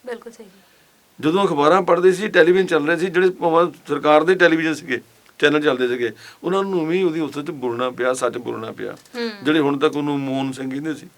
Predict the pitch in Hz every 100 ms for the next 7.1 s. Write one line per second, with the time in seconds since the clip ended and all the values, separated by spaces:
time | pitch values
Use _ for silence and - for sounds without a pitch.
0 | 233 233 247 226 196 202 185 _ _ _
1 | - 147 185 180 _ _ 226 147 180 156
2 | 151 170 147 143 165 170 175 190 175 165
3 | 160 160 - _ _ _ - - _ 131
4 | 156 190 196 214 196 202 208 - _ _
5 | _ _ 151 143 147 165 233 220 202 190
6 | 214 175 170 180 170 156 180 160 180 156